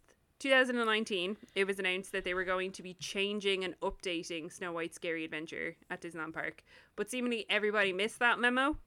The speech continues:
And when it got re-announced, everyone's like, "What?"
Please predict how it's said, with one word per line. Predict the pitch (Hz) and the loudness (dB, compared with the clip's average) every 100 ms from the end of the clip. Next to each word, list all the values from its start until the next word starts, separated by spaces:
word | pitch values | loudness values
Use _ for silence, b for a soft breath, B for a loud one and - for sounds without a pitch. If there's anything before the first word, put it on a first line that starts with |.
| _ b b b b b b - | _ b b b b b b 2
And | 202 190 185 180 | 6 6 4 2
when | 185 202 | 0 2
it | 202 | 4
got | 202 170 | 4 4
re-announced, | 185 226 262 262 330 349 - | 4 6 8 8 8 8 4
everyone's | - 226 233 226 226 | 4 6 6 4 4
like, | 190 180 202 277 453 | 4 4 2 -4 0
"What?" | 453 453 453 453 - | 8 10 10 6 2